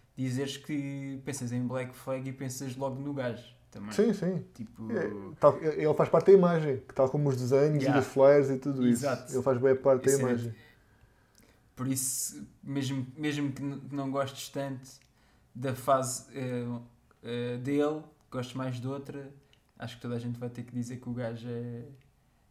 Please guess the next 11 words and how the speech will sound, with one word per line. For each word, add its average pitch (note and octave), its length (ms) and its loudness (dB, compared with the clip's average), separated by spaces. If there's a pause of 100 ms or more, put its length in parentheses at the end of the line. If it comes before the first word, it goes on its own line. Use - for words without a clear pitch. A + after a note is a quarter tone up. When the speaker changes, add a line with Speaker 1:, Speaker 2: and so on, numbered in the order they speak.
(140)
Speaker 1:
é A#2 120 -8
quase B2 300 -4
a C3+ 40 -4
banda. A2+ 400 -6 (100)
Speaker 2:
Sim, E3+ 280 0
sim, D3+ 400 2 (180)
sim, D3 140 -6
Speaker 1:
<laughs> C3+ 200 -4
Speaker 2:
sim. B2+ 100 -8
Speaker 1:
Nesse A#2+ 200 -10
aspecto. - 400 -12